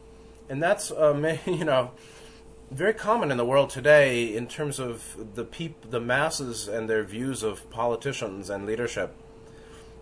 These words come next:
People can say, new a-, n-, alternative news folks, and, uh, we ourselves may say, "Oh, the masses are such sheeple, they're such idiots, they just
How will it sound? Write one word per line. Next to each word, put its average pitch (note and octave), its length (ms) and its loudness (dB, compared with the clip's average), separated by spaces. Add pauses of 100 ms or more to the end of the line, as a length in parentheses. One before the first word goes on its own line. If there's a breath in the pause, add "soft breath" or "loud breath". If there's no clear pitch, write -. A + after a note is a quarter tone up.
(720)
People A#2+ 320 0
can A2 200 -4
say, A2 640 4 (180)
new G2+ 360 -4
a-, G#2 200 0
n-, G2+ 380 -8 (160)
alternative G#2 680 -2
news G#2 760 -2 (420)
folks, - 720 -2 (220)
and, F#2+ 320 -6
uh, F#2 220 2
we A2+ 220 0
ourselves A2+ 560 4
may A2 160 0
say, G#2 400 4 (360 loud breath)
"Oh, A2+ 420 10
the A2 80 0
masses A2+ 420 0
are A2 80 2
such A2+ 200 -2
sheeple, G#2+ 800 2
they're A2 200 4
such - 420 -2
idiots, G#2 580 0
they G#2 140 0
just G#2+ 360 -4